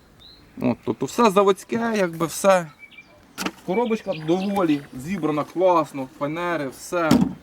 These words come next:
Але ж, блін, ребят, ну тут немає, е, чотири кіловат, навіть три немає. Дивіться, як запускатися буде. А, про цей двигун ще не розповів один прикол.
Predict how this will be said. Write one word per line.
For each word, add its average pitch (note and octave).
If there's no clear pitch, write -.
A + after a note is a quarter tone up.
Але F3+
ж, C3
блін, E3
ребят, E3
ну C#3+
тут G3
немає, C#4
е, C3
чотири D#3
кіловат, D#3
навіть B3
три B3+
немає. B2
Дивіться, D3
як D#3+
запускатися D3
буде. -
А, D3+
про D#3
цей A3
двигун G#3
ще F3
не E3
розповів F3+
один D#3+
прикол. F3